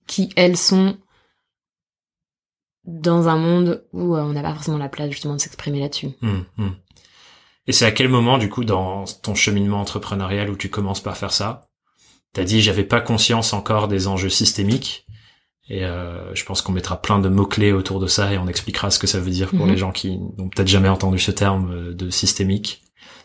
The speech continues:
Speaker 2: sur ces notions de pouvoir et de liberté et ainsi de suite. Mais c'est à quel moment où ça, tu commences à le capter ? Est-ce que c'est une rencontre, une lecture, un événement ? Et je suis curieux de, quand tu rencontres ça et comment ça change du coup ta posture et peut-être même ton métier, quoi.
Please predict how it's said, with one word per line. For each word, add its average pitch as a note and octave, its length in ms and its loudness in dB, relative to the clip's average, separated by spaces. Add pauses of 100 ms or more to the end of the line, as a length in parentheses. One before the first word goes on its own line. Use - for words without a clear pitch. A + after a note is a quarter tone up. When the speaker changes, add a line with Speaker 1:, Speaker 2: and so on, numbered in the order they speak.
(220)
Speaker 2:
sur - 240 0
ces F#2+ 100 0
notions F#2 300 2
de F#2 60 0
pouvoir F#2 520 0
et F#2 60 -2
de E2+ 80 -6
liberté F#2 400 -2
et F#2 60 2
ainsi F2+ 180 -2
de - 60 -4
suite. A2+ 320 -2 (460)
Mais G#2+ 60 -6
c'est G2+ 100 2
à G2 40 0
quel A2+ 160 4
moment A2+ 380 6
où G2+ 220 0 (440)
ça, - 220 0
tu - 100 -6
commences G#2+ 320 2
à G#2+ 60 4
le G2 60 -2
capter ? A#2 420 0
Est-ce - 180 -6
que - 80 -6
c'est G#2 140 0
une F#2 60 2
rencontre, G#2 640 2
une F#2+ 100 2
lecture, G#2+ 440 0
un G2 100 2
événement ? G2 560 0 (460)
Et - 80 -12
je - 60 -6
suis G2+ 100 -6
curieux G2 320 -2
de, F2+ 280 -6 (760)
quand A2 140 0
tu A2 140 0
rencontres G2+ 420 0
ça A2 300 4
et G2+ 40 0
comment G2+ 240 0
ça G2 140 -2
change G2+ 320 2
du F#2+ 80 -2
coup G2 120 -8
ta F#2 120 -4
posture G2 440 -4
et F#2 60 -6
peut-être - 220 -10
même F#2 160 -4
ton F#2 120 -6
métier, F#2 300 -4
quoi. - 180 -12